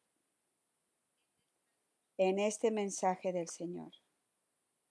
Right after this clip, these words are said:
Primero nos dice que nos estamos preparando para su segunda venida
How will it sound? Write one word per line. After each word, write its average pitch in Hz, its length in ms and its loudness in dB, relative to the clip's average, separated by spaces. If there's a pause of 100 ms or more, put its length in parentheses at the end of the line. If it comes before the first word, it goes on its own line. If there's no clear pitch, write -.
(1600)
Primero 208 480 6
nos 226 200 0
dice 208 400 -2
que 180 480 -2 (3250)
nos 190 280 2
estamos 202 480 -2
preparando 202 600 0
para 185 220 -4
su 196 160 -12
segunda 202 540 -4
venida 165 500 -2